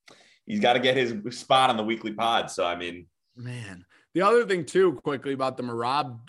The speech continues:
Speaker 2: a-, and what happened this week is I don't know what he's gonna do from here.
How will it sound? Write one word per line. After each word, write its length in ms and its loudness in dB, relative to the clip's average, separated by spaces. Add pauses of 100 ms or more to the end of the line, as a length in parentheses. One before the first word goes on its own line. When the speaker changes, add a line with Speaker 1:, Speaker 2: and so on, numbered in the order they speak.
Speaker 2:
a-, 240 -2
and 160 -6
what 140 -4
happened 320 -2
this 160 -6
week 260 -4
is 300 -4
I 80 2
don't 160 2
know 80 2
what 180 -2
he's 240 -4
gonna 160 0
do 160 -4
from 160 -8
here. 240 -4